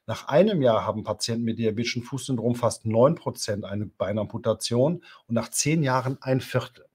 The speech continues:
Das sind halt die Daten und wir können es besser. Wir können, wenn wir gut reagieren und gut behandeln, diese Daten deutlich senken. Tatsächlich hat man halt so eine Analyse gemacht und festgestellt,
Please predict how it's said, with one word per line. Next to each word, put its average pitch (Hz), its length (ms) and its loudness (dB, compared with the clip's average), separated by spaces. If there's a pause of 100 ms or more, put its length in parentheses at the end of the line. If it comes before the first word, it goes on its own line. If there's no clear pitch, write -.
(840)
Das 110 140 -6
sind 143 180 -2
halt 139 180 4
die 123 120 -2
Daten 175 560 0 (260)
und 117 220 -4
wir 117 100 0
können 135 300 2
es 131 180 -4
besser. 92 360 -2
Wir 90 100 -16
können, - 500 -2 (480)
wenn 135 320 0
wir 151 380 6 (180)
gut 170 280 -2
reagieren 131 520 4
und 98 220 -10
gut - 340 -2 (220)
behandeln, 135 480 2
diese 123 260 0
Daten 117 560 0 (380)
deutlich 113 560 -4 (240)
senken. 143 540 2 (880)
Tatsächlich 156 520 2
hat 139 120 0
man 127 160 2
halt 123 140 6
so 123 80 2
eine 117 120 2
Analyse 131 480 0
gemacht 165 300 0
und 120 100 -2
festgestellt, 147 800 4